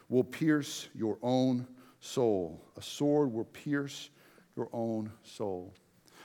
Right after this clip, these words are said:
One of my favorite things about Mary's story is the, the fact that when the shepherds came to worship him and the angels sang, and then there were the wise men that came at some point, and it says in Luke chapter two, it says,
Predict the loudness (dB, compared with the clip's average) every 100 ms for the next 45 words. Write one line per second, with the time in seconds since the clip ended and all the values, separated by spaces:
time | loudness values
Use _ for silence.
0 | -4 4 6 8 8 10 8 6 2 2
1 | 4 4 4 0 -10 -20 _ _ -20 -20
2 | -20 _ _ _ _ 6 8 10 10 10
3 | 10 6 2 4 6 6 4 2 4 6
4 | 6 4 0 4 4 6 4 2 2 4
5 | 4 4 4 4 0 0 2 4 4 4
6 | 4 2 0 2 4 6 6 4 4 2
7 | 4 4 4 4 2 2 8 8 10 10
8 | 8 8 6 4 6 6 6 4 4 6
9 | 6 4 4 2 2 2 2 2 0 2
10 | 4 4 4 0 -6 -8 -4 6 8 8
11 | 8 8 6 8 4 4 2 6 6 4
12 | 4 6 6 4